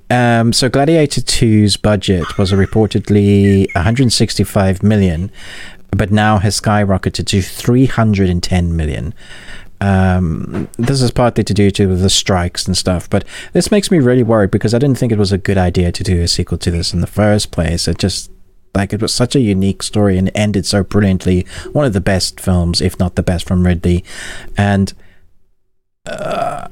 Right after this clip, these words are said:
I guess it won't be the same characters. It'll just be in that world. Maybe if it's, uh, uh, yeah, I'm not sure who. Like, I don't know much about the story, but I don't know how, in what cinema is at the moment, it's gonna make its money back.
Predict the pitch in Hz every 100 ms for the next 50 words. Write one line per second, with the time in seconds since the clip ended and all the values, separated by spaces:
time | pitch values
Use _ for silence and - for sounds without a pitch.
0 | - 110 123 139 160 139 113 113 - 110
1 | 101 98 - 95 95 90 92 85 92 104
2 | 107 104 95 98 - 95 - 104 95 92
3 | 87 95 110 - 107 98 98 92 92 73
4 | - 90 - - 62 - - - - -
5 | 98 92 107 95 90 85 82 80 78 -
6 | - - - - - 101 104 104 101 90
7 | 85 85 95 90 92 - 92 82 87 -
8 | - - - - - 127 165 147 127 104
9 | - 110 95 92 92 - - - - -
10 | _ _ _ _ _ _ _ - 110 101
11 | 95 110 107 - - 113 104 101 107 101
12 | 98 92 87 90 101 131 - - - -
13 | - - - _ _ - - - 107 -
14 | 104 95 90 92 92 90 82 73 73 -